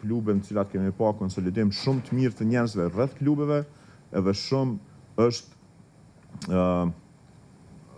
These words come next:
ë, për mu personalisht, takimet cilat i kam pas me, me, me shumicën prej jush, ma kanë dhënë një feedback aq të mirë, e që e kemi një situatë shumë të mirë në kuptim organizativ, shumë të mirë në kuptim financiar, natyrisht me të gjitha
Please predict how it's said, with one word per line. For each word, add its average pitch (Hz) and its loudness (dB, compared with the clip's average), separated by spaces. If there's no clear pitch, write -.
ë, 95 4
për 117 6
mu 139 2
personalisht, 135 0
takimet 139 -2
cilat 135 -2
i 127 -4
kam 127 -2
pas 135 0
me, 120 -2
me, 117 0
me 107 -2
shumicën 135 -2
prej 127 0
jush, 135 2
ma 107 0
kanë 113 0
dhënë 127 0
një 113 -4
feedback 117 -2
aq 127 -2
të 135 0
mirë, 135 -4
e 95 -2
që 101 2
e - -4
kemi 131 2
një 123 -4
situatë 120 -2
shumë 143 0
të 147 0
mirë 147 2
në 139 0
kuptim 151 0
organizativ, 139 0
shumë 139 0
të 143 0
mirë 143 2
në 131 -4
kuptim 143 -2
financiar, 135 0
natyrisht 117 2
me 107 2
të 110 0
gjitha 135 2